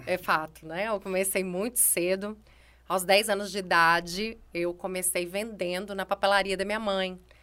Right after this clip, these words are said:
Até me lembro o produto, é um, foi um joguinho de canetinha, lembro o rosto da cliente, aquilo me marcou muito.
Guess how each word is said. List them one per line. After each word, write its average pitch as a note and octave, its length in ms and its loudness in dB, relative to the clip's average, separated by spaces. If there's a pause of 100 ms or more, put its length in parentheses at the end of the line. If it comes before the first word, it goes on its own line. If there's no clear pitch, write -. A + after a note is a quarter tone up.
(140)
Até G#3 140 2
me C4 100 -2
lembro A3 260 0
o - 40 -16
produto, F#3 720 -6
é E3+ 100 -2
um, F3+ 140 -6
foi F3 200 -6
um G#3+ 240 -6
joguinho G3 460 -4
de - 120 -10
canetinha, F#3 680 -4
lembro G3 300 -2
o - 20 -4
rosto F#3+ 460 -2
da F3+ 100 -2
cliente, F3 480 -8
aquilo F#3 180 -6
me F#3+ 100 -8
marcou F#3+ 380 -4
muito. G3 600 -8